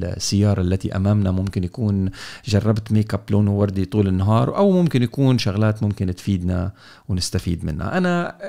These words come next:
أميل نوعًا ما لل-، ال-، الكونتنت والمحتوى اللي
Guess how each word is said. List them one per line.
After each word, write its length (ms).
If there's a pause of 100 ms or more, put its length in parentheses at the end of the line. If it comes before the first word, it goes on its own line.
(160)
أميل 340
نوعًا 240
ما 300
لل-، 380 (380)
ال-، 600
الكونتنت 720
والمحتوى 580
اللي 500